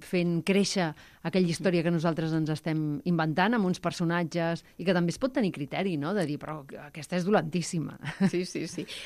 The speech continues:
Speaker 2: De fet, a veure, eh, no hi ha res millor que, em, justament inventar-nos coses dins d'aquell conte que nosaltres estem explicant o llegint. És a dir, si, per exemple, eh, comencem un conte, no? I diem, "Hi havia una vegada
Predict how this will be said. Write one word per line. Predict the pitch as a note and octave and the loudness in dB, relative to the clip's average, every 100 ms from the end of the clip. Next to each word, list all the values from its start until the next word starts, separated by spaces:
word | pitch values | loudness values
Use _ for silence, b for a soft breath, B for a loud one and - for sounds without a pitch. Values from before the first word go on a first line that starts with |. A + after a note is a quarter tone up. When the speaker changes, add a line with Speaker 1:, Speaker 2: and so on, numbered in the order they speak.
| B - - | B -12 -6
Speaker 2:
De | G3+ | -4
fet, | G#3 F#3 C4 | -2 -4 -4
a | |
veure, | F#3 E3+ F3 - - | -4 -4 -6 -10 -8
eh, | E3 E3 | -6 -2
no | F#3 | 0
hi | |
ha | G3+ | 0
res | F#3+ E3+ | 0 -2
millor | F3+ F3 D#3+ A3+ G#4 b b _ | -4 -2 -4 -4 -8 b b _
que, | - | -6
em, | F3 D3+ - - D#3+ D3+ D3 D3+ D3 - - - - - | -4 -4 -6 -8 -8 -8 -6 -6 -6 -8 -10 -14 -14 -8
justament | G3 - F3+ F#3 C4+ D4 _ _ _ _ - | -6 -4 -2 -2 -4 -6 _ _ _ _ -2
inventar-nos | G3+ F3+ E3+ D#3+ G#3+ A3+ - | 0 0 -4 -4 -4 -4 -8
coses | F3 G#3 | -8 -6
dins | F#3+ F3+ | -4 -6
d'aquell | A3 G3+ - | -6 -8 -8
conte | E3 G3 | -10 -6
que | G#3+ | -8
nosaltres | C#3+ - F3+ | -8 -10 -10
estem | E3 | -8
explicant | E3 F#3+ E3 D#3+ | -8 -8 -8 -6
o | F#3+ | -4
llegint. | C#3+ D3 C#3 - B B - | -6 -6 -10 -12 B B -10
És | D#3 | -6
a | D#3 | -4
dir, | C#3+ - | -6 -8
si, | - - | -10 -10
per | - | -12
exemple, | D3+ C#3+ D3+ - - B B B B - | -10 -8 -8 -8 -14 B B B B -12
eh, | D#3+ D3+ | -10 -10
comencem | - D#3 D3 E3 | -4 -4 -4 -6
un | E3 E3 | -4 -4
conte, | D#3 E3+ E3 D3+ C#3 | -6 -4 -4 -6 -8
no? | F3 | -6
I | |
diem, | F3 D#3 C#3+ | -6 -6 -4
"Hi | D#3 | -2
havia | F#3 | -2
una | C4+ G#3+ | -2 -2
vegada | C#3+ C#3 E3+ | -4 -6 -8